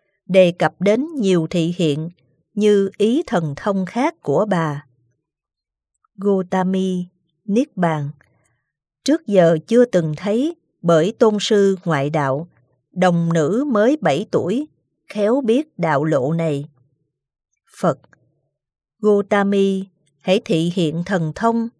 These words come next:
để đoạn trừ tà kiến cho những ai hôn trầm, hoài nghi pháp hiện quán.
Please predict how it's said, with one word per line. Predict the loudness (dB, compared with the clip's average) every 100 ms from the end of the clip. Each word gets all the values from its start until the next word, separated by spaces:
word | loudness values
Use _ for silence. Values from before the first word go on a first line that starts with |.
| _ -2
để | 0 2
đoạn | 0 0 -2 -2
trừ | 0 0 -4
tà | -4 -4 -4 -6
kiến | -4 -4 -8 _ _ _ _ 0
cho | 2 2
những | 0 -2 -2 -4
ai | -4 -2 -2
hôn | -2 -4 -2 -2
trầm, | -2 -2 -10 -16 _ _
hoài | -4 0 0 -2
nghi | -2 -2 -4 -4
pháp | -2 -2 -4
hiện | -4 -4 -2
quán. | -2 -2 -4